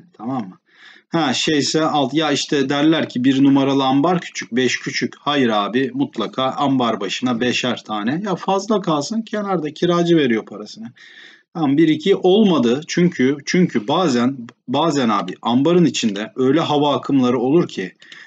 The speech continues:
sen burada kimyasalı uygularken burada <laughs> üfürür, tamam mı, hava akımı? İstediğin yere bir türlü şey yapamazsın veya, e, şeydir, hava, e, yalpalıdır, tamam mı? Kimyasalı güzel uygulayamazsın.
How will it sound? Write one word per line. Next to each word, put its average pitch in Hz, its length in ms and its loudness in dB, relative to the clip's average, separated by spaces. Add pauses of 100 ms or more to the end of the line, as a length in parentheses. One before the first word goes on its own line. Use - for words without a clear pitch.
sen 180 340 2
burada 123 260 2
kimyasalı 147 600 0
uygularken 135 760 2
burada 139 200 2 (320)
<laughs> - 300 -8
üfürür, 151 440 2
tamam 139 420 2
mı, 107 80 2
hava 113 280 0
akımı? 101 320 -8 (360)
İstediğin 160 460 2
yere 160 280 2
bir 175 160 0
türlü 139 260 2
şey 151 160 0
yapamazsın 139 640 -2
veya, 143 380 0 (1600)
e, 135 240 2
şeydir, 156 460 -2 (140)
hava, 143 440 0 (520)
e, 113 40 -8 (680)
yalpalıdır, 135 1000 0 (120)
tamam 156 360 0
mı? 110 140 0
Kimyasalı 143 600 2
güzel 151 280 2
uygulayamazsın. 139 960 2